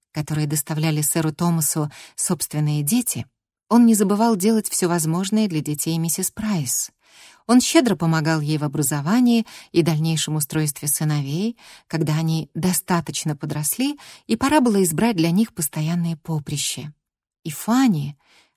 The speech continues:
хотя почти вовсе разлучённая со своей семьёй, искренне радовалась всякий раз, как слышала о любом проявлении доброты по отношению к ним,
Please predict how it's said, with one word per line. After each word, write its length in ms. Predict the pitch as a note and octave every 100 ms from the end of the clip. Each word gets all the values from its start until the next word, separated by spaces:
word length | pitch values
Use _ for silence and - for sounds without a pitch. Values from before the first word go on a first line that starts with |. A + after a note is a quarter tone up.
| _
хотя 240 | E3+ D#3 E3
почти 460 | D#3 D3+ - F3
вовсе 380 | D#3+ G#3 A3 -
разлучённая 680 | D#3+ D3+ E3 - F#3+ D#3+ D3+
со 140 | -
своей 280 | D#3+ D#3+ E3
семьёй, 520 | D#3+ F3 E3+ B3 C4+ - - - _
искренне 460 | B3+ - B3 A3+
радовалась 520 | A3 A#3 F#3 E3 D#3+ D3+
всякий 440 | - F#3+ F3+ F3
раз, 280 | G3+ B3 - - - _
как 180 | F#3 F3+
слышала 460 | - B3 - G#3+
о 60 | G3
любом 300 | F3+ A#3+ C#4
проявлении 600 | - G#3 F#3+ G#3+ G#3+ F#3+
доброты 720 | D#3+ F3 E3+ E3+ - - G3+
по 180 | - D3
отношению 640 | D3 D3+ D3+ F3+ E3 D#3+
к 140 | D3+ -
ним, 380 | E3 D3+ C#3+